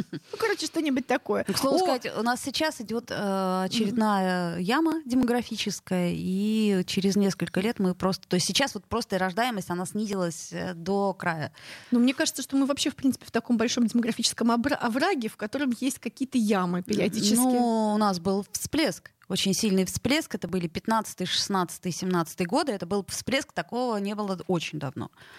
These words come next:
Speaker 2: А потом вот опять пошёл,
Speaker 1: Ну
Speaker 2: э,
Speaker 1: вот демографическая яма у нас сейчас. М,
Speaker 2: Да.
Speaker 1: да, соответственно. Ну и демографическая яма, я думаю, что это не потому, что все стали child-free резко,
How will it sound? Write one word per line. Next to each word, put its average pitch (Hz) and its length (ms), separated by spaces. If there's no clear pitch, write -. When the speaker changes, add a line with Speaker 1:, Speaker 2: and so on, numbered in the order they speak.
Speaker 2:
А 330 220
потом 311 360
вот 233 220
опять 208 260
пошёл, 208 440
Speaker 1:
Ну 285 120
Speaker 2:
э, 349 40
Speaker 1:
вот - 140
демографическая 240 760
яма 233 300
у 208 40
нас 208 220
сейчас. - 400
М, 220 200
Speaker 2:
Да. 214 200
Speaker 1:
да, 339 240
соответственно. 233 640
Ну 302 320
и 247 420
демографическая 247 680
яма, 294 220
я 240 120
думаю, 240 260
что - 180
это 233 160
не 240 100
потому, 294 260
что - 160
все - 160
стали 196 260
child-free 208 560
резко, 196 460